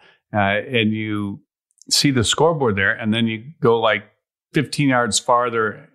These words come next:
twenty yards farther maybe, and you get to the edge of the right rough, and then, then you got the fairway. So the legendary story is, uh, Marty Fleckman, his first tee shot at Augusta, he sent it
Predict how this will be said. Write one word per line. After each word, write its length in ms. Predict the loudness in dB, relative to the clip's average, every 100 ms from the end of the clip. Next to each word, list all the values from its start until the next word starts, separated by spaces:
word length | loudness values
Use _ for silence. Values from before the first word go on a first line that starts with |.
| _ -20 -18 -16
twenty 300 | -2 0 2
yards 260 | 0 0
farther 400 | 0 0 0 -2
maybe, 460 | -4 -4 -4 -6 -8 -14 -20 _ 0
and 120 | 0
you 80 | 2
get 180 | 0 0
to 120 | -4
the 200 | -4 -2
edge 220 | -2 -2
of 100 | -4
the 100 | -2
right 260 | 0 0 0
rough, 440 | 2 2 0 -8 -18 _ _ _ _
and 220 | 0 4 4
then, 440 | 2 -2 -4 -6 -12
then 380 | -18 -6 -2 0
you 80 |
got 180 | 2 0
the 80 | -2
fairway. 500 | 0 0 2 0 -2 -12 _ _ _ _
So 160 | 2
the 120 | 2 2
legendary 580 | 0 0 0 0 2
story 440 | 0 0 0 0 -2
is, 180 | -2 0
uh, 160 | 0
Marty 460 | 0 2 2 2 0
Fleckman, 600 | -2 -2 -2 -2 -8 -10 -12 _ _ _ _ _ _ _
his 200 | 0 0
first 460 | 0 0 0 0
tee 120 | 0 -2
shot 300 | 0 0 0
at 60 |
Augusta, 680 | -4 -4 -4 -4 -4 -6 -8 _
he 200 | 2 4
sent 380 | 4 2 2 2
it 240 | -2 -6